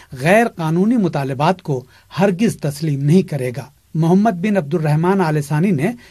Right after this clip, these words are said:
फ्रांस के एक टीवी चैनल को इंटरव्यू देते हुए कहा कि कोई भी बहरान बराह रास्त मुकाबला आराई से हल नहीं किया जा सकता,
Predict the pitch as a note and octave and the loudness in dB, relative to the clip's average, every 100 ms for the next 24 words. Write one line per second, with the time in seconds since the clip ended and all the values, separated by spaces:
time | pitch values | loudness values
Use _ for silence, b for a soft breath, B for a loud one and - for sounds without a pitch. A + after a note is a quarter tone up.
0 | _ - E3 A3 - A3 F3 - F#3 G#3 | _ -2 0 0 0 0 0 0 -2 -2
1 | F#3+ D#3+ D#3+ G3 F#3+ E3+ D3 E3+ F3+ A3+ | -2 -2 0 -2 0 0 0 -2 -2 0
2 | D#3 C#3+ D#3+ C#3 D3 C#3+ D3+ F3+ E3 B | 0 0 -2 -2 -2 -2 0 2 0 B
3 | B B F#3+ F3+ F3+ G3 A3+ G3 C#3 C#3 | B B -2 0 2 2 2 -2 -2 0
4 | D#3 D3+ F#3 b b - D#3+ E3 C#3 D3 | 0 0 -2 b b -6 -2 0 0 0
5 | E3 G#3 - D3 D3+ D3 D#3 D3 C#3 C#3 | 0 -2 -4 -6 -4 -4 -2 -2 -4 -2
6 | F3 G3 D#3+ A#2+ D#3 C#3+ F3 - D3+ B2+ | -2 -2 -4 -2 -2 0 0 0 -2 -2
7 | C3 B2 C#3+ - A3+ | -6 -8 -8 -2 -4